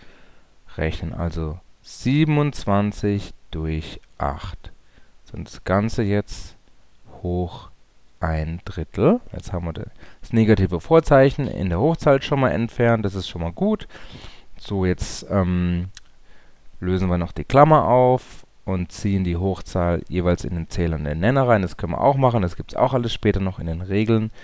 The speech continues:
für das Rechnen mit Hochzahlen. So, also siebenundzwanzig ein Drittel, hoch ein Drittel, Entschuldigung, durch acht hoch ein Drittel.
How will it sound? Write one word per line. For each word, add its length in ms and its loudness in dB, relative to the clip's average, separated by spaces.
für 160 -6
das 200 0
Rechnen 300 -2
mit 140 -8
Hochzahlen. 720 0
So, 300 -2
also 200 0
siebenundzwanzig 960 -2
ein 320 -8
Drittel, 720 2
hoch 340 2
ein 240 -2
Drittel, 300 -2
Entschuldigung, 600 -4
durch 360 0
acht 580 -2
hoch 460 -4
ein 400 -2
Drittel. 520 -4